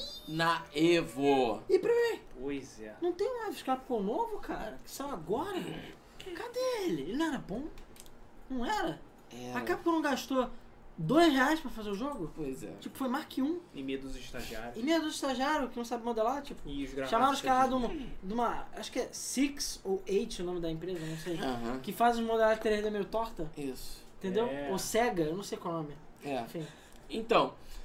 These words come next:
Speaker 1: a novidade desse ano é, obviamente, a inclusão de Dragon Ball Fighters e a exclusão
Speaker 3: Extremamente
Speaker 1: de
Speaker 3: merecido.
Speaker 1: Marvel versus
Speaker 2: Pois é.
Speaker 1: Capcom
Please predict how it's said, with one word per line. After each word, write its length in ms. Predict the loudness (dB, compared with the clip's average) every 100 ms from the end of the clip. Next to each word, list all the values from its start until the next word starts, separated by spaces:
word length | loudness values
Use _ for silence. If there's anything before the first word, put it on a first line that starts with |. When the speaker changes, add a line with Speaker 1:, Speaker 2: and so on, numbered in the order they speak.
| -12 -12 2
Speaker 1:
a 140 | 6
novidade 560 | 10 8 8 12 12 10
desse 300 | 4 4 6
ano 240 | 6 4 0 2
é, 180 | 6 6
obviamente, 600 | 6 6 6 2 2 -2 -2
a 100 | -2
inclusão 380 | 0 0 0 -2
de 60 |
Dragon 260 | 0 0 2
Ball 160 | 2 0
Fighters 600 | 2 2 2 -2 -6 -10 -10 -10 -10 -4
e 320 | -2 0 0 -4 -2
a 160 | 2 2
exclusão 600 | 2 2 2 0 0 2 0
Speaker 3:
Extremamente 640 | -2 -6 -4 -4 -4 -4
Speaker 1:
de 60 | -4
Speaker 3:
merecido. 320 | -4 -2 2
Speaker 1:
Marvel 420 | 6 6 4 2
versus 320 | 4 2 2 4
Speaker 2:
Pois 180 | 6
é. 40 | 8
Speaker 1:
Capcom 380 | 8 6 -4